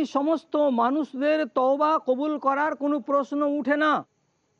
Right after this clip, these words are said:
যেই সমস্ত লোকেরা নিজের জীবনে মন্দ করে যায়, অনাচার, ব্যভিচার, পাপাচার করে যায়, করেই যাচ্ছে, করেই যাচ্ছে। আবার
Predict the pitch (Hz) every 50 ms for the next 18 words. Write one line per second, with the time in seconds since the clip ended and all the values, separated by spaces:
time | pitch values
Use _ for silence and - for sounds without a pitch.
0 | _ _ _ - 139 175 254 294 247 - 254 262 285 294 269 - - 277 262 247
1 | 214 196 226 254 - 285 285 269 262 269 285 269 - _ _ _ _ _ _ _
2 | - - 160 180 220 208 262 269 247 214 170 190 247 233 254 269 254 262 262 240
3 | 247 254 254 254 247 254 233 - 233 240 240 240 240 240 226 220 180 143 113 -
4 | _ _ _ _ - 143 160 180 202 226 262 262 233 - 262 262 254 247 214 185
5 | 214 226 214 262 254 208 262 262 262 262 240 202 - 220 233 214 - 254 262 -
6 | 269 269 269 240 226 - 247 262 262 269 269 262 269 269 269 247 202 143 - _
7 | _ _ _ _ _ _ - 220 262 294 320 339 311 311 311 285 - - 294 269
8 | - 254 269 294 320 320 302 320 311 320 - - 247 190 - - _ _ _ _
9 | _ _ 165 180 180 214 262 220 175 180